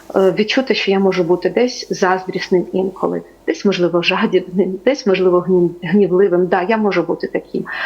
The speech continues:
Але це певна якась хвилинка в моєму житті. Да? І я можу сісти і проаналізувати, чому я такий був, що мене спонукало до такого стану. Чи виснаження, чи роздратування, чи щось інше. Тобто признати в собі, що я можу бути різним, не тільки добрим,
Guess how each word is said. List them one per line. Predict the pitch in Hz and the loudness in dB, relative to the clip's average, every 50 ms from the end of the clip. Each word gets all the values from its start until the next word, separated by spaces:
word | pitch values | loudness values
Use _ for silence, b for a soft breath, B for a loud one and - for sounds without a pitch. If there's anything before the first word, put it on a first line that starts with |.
| B B B | B B B
Але | - 190 190 202 | 0 0 0 0
це | - - | -2 -4
певна | - - 285 294 294 262 247 233 | -2 0 0 0 0 0 0 0
якась | 220 214 - - - 214 - - B B B B - - - | 0 -2 -2 -4 -4 -4 -6 -12 B B B B -20 -10 -2
хвилинка | - 214 214 262 262 247 247 - 190 | 0 2 2 4 2 2 2 0 0
в | 180 | 0
моєму | 185 175 175 175 165 170 170 | 0 0 0 0 -2 -2 -2
житті. | 165 175 - - - 208 185 | -4 -6 -8 -8 -6 -4 -2
Да? | 160 208 220 - - | 0 -2 -2 -2 -2
І | 202 | 0
я | 185 220 226 226 220 B B B B _ - | 2 2 2 0 -2 B B B B _ -2
можу | 196 208 208 202 | -2 -2 0 0
сісти | - - 269 262 - 196 | -2 -2 -2 -2 -2 -2
і | 180 | -2
проаналізувати, | - - 190 196 190 185 185 175 180 175 175 185 | 0 0 -2 0 -2 -2 -2 -2 -2 -2 -2 -2
чому | - - 233 233 226 208 | -2 0 0 2 2 2
я | 180 175 | 2 0
такий | - - - - - 170 | -2 -6 -8 -6 -6 -6
був, | 156 175 170 | -4 -4 -2
що | - - - 269 262 | -2 0 0 2 2
мене | 247 190 180 | 2 0 -2
спонукало | 175 - - 185 180 170 170 - - - 175 170 | -4 -6 -6 -6 -4 -4 -4 -4 -4 -4 -4 -6
до | - 170 | -10 -12
такого | - - - 165 170 175 | -14 -12 -8 -8 -6 -6
стану. | - - - 170 170 180 - - | -6 -8 -10 -12 -14 -12 -8 -4
Чи | - 269 | -2 0
виснаження, | 262 208 190 190 185 - 180 175 165 185 180 185 190 - | 2 4 2 2 2 0 -4 -6 -4 -4 -4 -6 -6 -8
чи | - - - 202 | -6 -4 -2 -2
роздратування, | 214 196 180 202 202 202 - 196 185 196 190 180 180 185 180 B B B B B | -2 -2 -2 -2 -2 -2 -4 -6 -4 -4 -4 -4 -6 -10 -12 B B B B B
чи | - - 214 | -6 -4 -4
щось | 214 - 214 202 202 - - - - | -2 0 -2 -2 -2 -4 -6 -6 -2
інше. | 202 180 180 - - 180 - | 0 0 0 0 -4 -6 -6
Тобто | - - - - 247 B B B B B _ | -8 -8 -6 -6 -8 B B B B B _
признати | - 247 247 247 233 220 196 190 - | -2 0 0 0 0 0 0 -2 -6
в | - | -10
собі, | - - 208 208 240 226 | -6 -6 -4 -2 -2 -2
що | - - 208 | -2 0 0
я | 214 214 | 2 2
можу | 214 240 240 233 | 2 2 0 0
бути | 226 - 208 - 208 | 0 0 0 0 0
різним, | 190 196 170 170 - 170 175 | 0 0 0 -2 -4 -4 -2
не | 190 226 | -2 -2
тільки | 214 - 320 - - 233 | -4 -6 -12 -8 -6 -4
добрим, | 170 175 170 165 165 165 170 165 - | -2 0 0 -2 -2 -4 -6 -6 -6